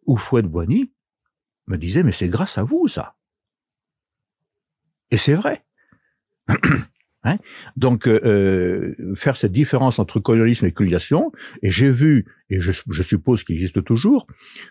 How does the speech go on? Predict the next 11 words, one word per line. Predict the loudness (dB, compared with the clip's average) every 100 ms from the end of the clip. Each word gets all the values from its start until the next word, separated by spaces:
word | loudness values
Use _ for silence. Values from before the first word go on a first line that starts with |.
| -2
euh, | 2 2 2
sur | 2 2
l'île | 2 2
de | 0
Gorée, | 2 0 2 2 2
au | 2
large | 2 2
de | 0
Dakar, | 2 2 2 2
au | 0
Sénégal, | -2 -4 0 0 0